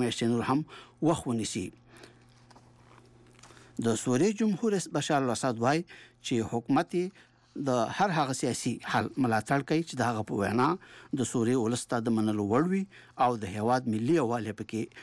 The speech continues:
خوندي وساتل شي. د جمهوري ریاست یوه اعلامیه چې په دمشق کې خپره شوې ده وایي چې د ټیرریزم د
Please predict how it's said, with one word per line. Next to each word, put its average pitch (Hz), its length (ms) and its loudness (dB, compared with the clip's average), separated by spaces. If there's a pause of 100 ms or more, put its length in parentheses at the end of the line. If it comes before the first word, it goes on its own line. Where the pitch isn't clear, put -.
(200)
خوندي 110 360 2 (200)
وساتل - 500 -2
شي. 95 140 -4 (1300)
د 135 180 2
جمهوري 113 380 2
ریاست 175 340 0 (320)
یوه 127 220 2
اعلامیه 113 540 0 (180)
چې - 140 -4
په 117 140 -4
دمشق 123 240 0
کې 117 120 -8
خپره 113 280 -2
شوې 117 180 0
ده 117 120 -2
وایي 160 200 2 (520)
چې - 80 -2 (100)
د 117 120 -2
ټیرریزم 123 520 0 (840)
د 123 100 2